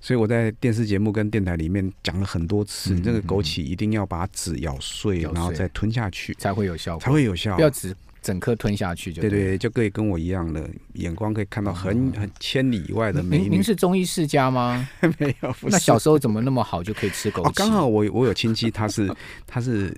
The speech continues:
Speaker 1: 开中药房的。
Speaker 2: 哦，OK。
Speaker 1: 对，对，对，
Speaker 2: 所以从小就在中药房里面跑来跑去。
Speaker 1: 对，对，对，对，对，对。
Speaker 2: 然后就抓这些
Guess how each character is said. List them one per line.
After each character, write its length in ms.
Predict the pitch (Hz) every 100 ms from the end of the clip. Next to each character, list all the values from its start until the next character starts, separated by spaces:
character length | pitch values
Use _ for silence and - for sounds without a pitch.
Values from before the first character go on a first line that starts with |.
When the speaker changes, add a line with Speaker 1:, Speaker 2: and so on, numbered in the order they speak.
| -
Speaker 1:
开 180 | 113 107
中 180 | 104
药 140 | 110 92
房 200 | - - -
的。 140 | -
Speaker 2:
哦， 920 | - 147 160 165 165 160 156 151 147 147
OK。 320 | - 113 113
Speaker 1:
对， 100 | 104
对， 140 | 98
对， 120 | 92 90
Speaker 2:
所 100 | 175
以 60 |
从 160 | 123 180
小 160 | 151 123
就 100 | 156
在 140 | 156
中 160 | 151 151
药 160 | 139
房 180 | 120 110
里 60 | 104
面 160 | 110
跑 160 | 107 80
来 80 | 87
跑 120 | -
去。 100 | 123
Speaker 1:
对， 120 | 117
对， 140 | 98
对， 140 | 92 85
对， 140 | 85
对， 0 |
对。 140 | 82 85
Speaker 2:
然 60 |
后 60 | 139
就 160 | 147 135
抓 320 | - 131 131
这 180 | 127 127
些 320 | 123 123 117